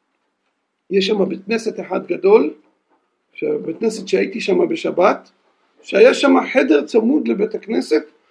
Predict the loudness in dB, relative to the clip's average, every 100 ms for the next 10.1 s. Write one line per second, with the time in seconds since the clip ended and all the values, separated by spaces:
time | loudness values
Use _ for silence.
0 | _ -14 -8 -2 -2 0 2 4 2 0
1 | -4 -2 4 4 2 -2 _ _ _ -14
2 | -4 0 2 2 2 -2 -2 -2 -2 2
3 | 2 0 -2 _ _ _ 2 2 4 2
4 | 4 4 2 2 0 0 2 2 2 0
5 | 0 -4 -14 _ _ _ -4 0 0 0
6 | 0 4 4 4 2 4 2 2 -2 -4
7 | -4 0 4 6 6 6 2 2 -2 -14
8 | _ _ 0 4 4 4 0 0 0 2
9 | 4 4 2 0 2 0 0 -4 -2 -2